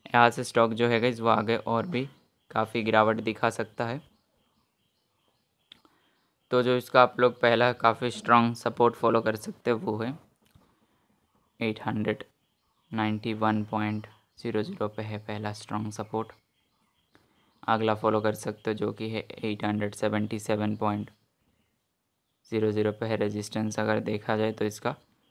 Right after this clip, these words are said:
स्ट्रॉन्ग रेजिस्टेंस गाइस नाइन हंड्रेड थर्टी एट पॉइंट एटी फ़ाइव पे देखने को मिल रहा है।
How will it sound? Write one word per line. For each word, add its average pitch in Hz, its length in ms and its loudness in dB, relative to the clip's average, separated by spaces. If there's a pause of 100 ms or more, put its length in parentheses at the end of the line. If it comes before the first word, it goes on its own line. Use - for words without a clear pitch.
(120)
स्ट्रॉन्ग 110 440 2
रेजिस्टेंस 107 580 -2
गाइस 117 260 0
नाइन 107 220 4
हंड्रेड 104 460 -2
थर्टी 107 300 0
एट 107 200 -4
पॉइंट 110 300 -4
एटी 113 440 -8 (460)
फ़ाइव 110 240 2
पे 117 80 0
देखने 107 360 0
को 110 140 -2
मिल 104 180 -2
रहा 120 100 -2
है। - 120 -16